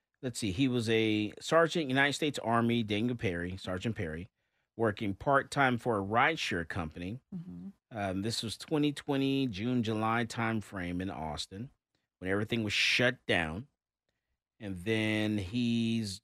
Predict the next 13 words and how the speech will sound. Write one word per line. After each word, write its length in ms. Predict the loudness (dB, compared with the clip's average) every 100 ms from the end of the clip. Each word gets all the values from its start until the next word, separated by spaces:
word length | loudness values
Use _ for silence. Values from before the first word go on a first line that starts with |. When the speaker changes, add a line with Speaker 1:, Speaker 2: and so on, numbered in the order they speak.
| -2
Speaker 1:
he 120 | 0
dropped 340 | 4 4 4
off 180 | 0 0
a 40 | -2
passenger 460 | 2 2 0 0
on 120 | 0
the 60 | 0
Fourth 340 | -2 4 4
Street. 420 | 4 -4 -2 -4 -8 _ _ _ _ _ _ -4
He 120 | 0
goes 280 | 2 2 -2
to 100 | -6
Congress, 960 | -4 0 2 2 0 -4 -8 -12 -20